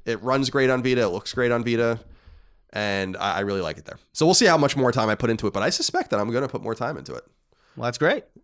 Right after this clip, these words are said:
Speaker 1: I did forget this, to go back to The Division. I did wanna read this question. Nathan Cermak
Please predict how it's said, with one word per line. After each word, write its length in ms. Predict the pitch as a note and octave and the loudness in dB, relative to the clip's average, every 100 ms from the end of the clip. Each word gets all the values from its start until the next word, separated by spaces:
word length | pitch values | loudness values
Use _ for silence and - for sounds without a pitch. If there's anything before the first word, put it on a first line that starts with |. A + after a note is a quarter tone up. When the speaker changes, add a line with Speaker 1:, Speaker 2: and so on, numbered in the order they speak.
| - | -2
Speaker 1:
I 120 | E3+ | 2
did 180 | E3 C4 | 2 2
forget 300 | A#3+ F3+ E3 | 2 2 2
this, 180 | C#3 - | 2 0
to 100 | C3+ | 0
go 140 | C3+ | 2
back 200 | B2+ B2 | 2 2
to 80 | B2+ | 0
The 100 | G#2+ | -4
Division. 600 | F#2+ G#2 A2+ G2 F2 E2 - - _ _ _ _ - | -4 0 0 0 -4 -6 -12 -20 _ _ _ _ -2
I 80 | B2+ | 0
did 140 | D#3 | 4
wanna 180 | D#3+ B2+ | 4 4
read 220 | A#2 B2 | 2 0
this 120 | A2+ | -2
question. 540 | - A#2 - G#2 F#2 F#2 | 0 0 0 -2 -2 -2
Nathan 320 | A#2+ F#3+ G#3+ | 0 2 2
Cermak 680 | - - C#3 C3 G#2 F#2+ | 0 2 2 2 0 -4